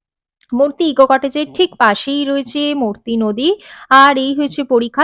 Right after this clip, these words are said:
এখানেতে সব সময়তেই পরীক্ষা কাটা রয়েছে, কারণ এখান থেকে অনেক সময়তে হাতি চলে আসে বা, আহ, অনেক সময়তে অনেক কিছু চলে আসে, সেই জন্যতে এখানেতে একটি পরীক্ষার ব্যবস্থা করা রয়েছে। কাঁটা তার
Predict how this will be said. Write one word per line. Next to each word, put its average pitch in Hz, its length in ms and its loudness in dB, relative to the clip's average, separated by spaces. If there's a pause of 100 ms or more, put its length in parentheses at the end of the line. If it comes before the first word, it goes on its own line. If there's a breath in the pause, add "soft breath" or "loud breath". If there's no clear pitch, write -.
(120)
এখানেতে 285 400 -6
সব 247 260 -2
সময়তেই 269 440 -6
পরীক্ষা 240 360 -2
কাটা 254 280 -2
রয়েছে, 247 360 -6
কারণ 269 280 -2
এখান 240 280 -6
থেকে 247 240 -8 (140)
অনেক 226 240 -2
সময়তে 240 360 -6
হাতি 226 360 -2
চলে 247 280 -4
আসে 233 300 -2
বা, 220 180 0 (540 loud breath)
আহ, 277 240 4 (360)
অনেক 233 200 0
সময়তে 247 340 -4
অনেক 226 220 -2
কিছু 247 220 -12
চলে 226 300 -2
আসে, 226 300 -2
সেই 269 220 -2
জন্যতে 254 400 -4
এখানেতে 247 340 -4
একটি 254 240 -10
পরীক্ষার 240 480 0
ব্যবস্থা 220 440 -2
করা 247 240 -4
রয়েছে। 240 340 -4
কাঁটা 226 300 -2
তার 220 220 -2